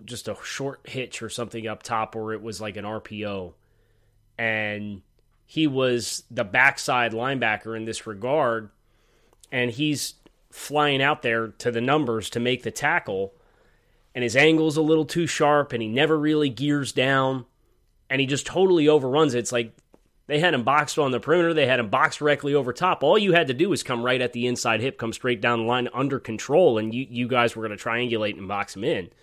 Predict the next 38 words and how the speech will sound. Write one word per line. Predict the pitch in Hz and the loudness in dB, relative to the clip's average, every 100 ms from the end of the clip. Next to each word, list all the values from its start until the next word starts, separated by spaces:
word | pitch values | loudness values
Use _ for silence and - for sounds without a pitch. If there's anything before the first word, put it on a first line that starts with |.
| _ _ _ _ | _ _ _ _
he | 165 165 | 2 4
ended | 147 | 4
up | 135 | 2
running | 131 147 156 | 2 4 4
into | 143 127 | 2 0
the | 127 | 2
guy | 131 127 | 2 2
that | 117 | 0
had | 131 123 | 0 0
him | 113 | 2
boxed | 127 127 - | 2 0 0
over | 135 113 | -4 -4
top, | - 214 190 123 | 0 2 2 0
and | 123 | 0
the | |
guy | 131 123 | 2 2
got | 123 - | 2 -2
extra | 127 135 - | -6 -6 -6
six | - 127 - | -6 -6 -2
yards | 131 120 | -2 -2
for | - | -2
a | 110 | -6
first | 127 120 - | -2 -4 0
down | 143 143 110 107 _ _ _ _ - | 0 2 0 -6 _ _ _ _ -6
on | 135 | -4
just | 131 - | -2 -4
a | |
routine | 113 143 131 135 120 113 - _ _ _ _ _ _ _ _ _ _ _ _ _ - | -2 -2 -2 -4 -2 -6 -10 _ _ _ _ _ _ _ _ _ _ _ _ _ -4
pursuit | 156 - - 208 196 - | -2 0 0 -2 -2 2
opportunity | 123 120 120 - 143 123 113 113 110 107 - | 2 2 -2 -2 -2 0 0 -2 -4 -10 -4
on | 139 127 | 0 0
the | |
sideline. | 110 135 131 123 104 82 - _ _ _ _ _ _ _ | -2 2 4 4 0 -12 -18 _ _ _ _ _ _ _
But | 139 131 - | 2 2 -2
there | 131 135 135 | -4 -2 0
was | 127 123 | -2 -4
some | - 120 110 _ _ _ | -4 -6 -8 _ _ _
backfield | 143 131 135 - 147 135 120 | -6 2 2 2 -2 0 0